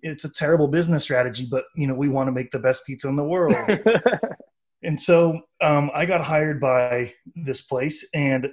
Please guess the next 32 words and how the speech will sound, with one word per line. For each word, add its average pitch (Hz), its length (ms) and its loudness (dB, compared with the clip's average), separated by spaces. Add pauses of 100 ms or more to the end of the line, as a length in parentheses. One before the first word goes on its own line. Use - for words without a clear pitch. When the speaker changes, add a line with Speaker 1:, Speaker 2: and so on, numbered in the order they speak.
(140)
Speaker 1:
it 170 140 -2
took 185 140 -2
me 190 80 -2
a 185 40 2
little 185 180 4
while 160 300 4
to, 147 340 -2 (460)
you 156 100 0
know, 139 60 0
build 147 240 2
up 165 80 0
my 151 100 4
bona 143 240 2
fides 139 540 0
and 143 200 -4
make 151 200 -2
sure 147 180 0
that 147 200 2 (160)
they 151 140 2
knew 156 260 2
that 151 120 0
I 147 60 6
wasn't 143 320 0
a - 20 -2
psycho. 151 560 0
And 147 140 -2
then 143 280 -2 (460)
the 147 300 -4
owner 175 180 2
every 165 140 2
now 156 200 0
and, 156 140 -4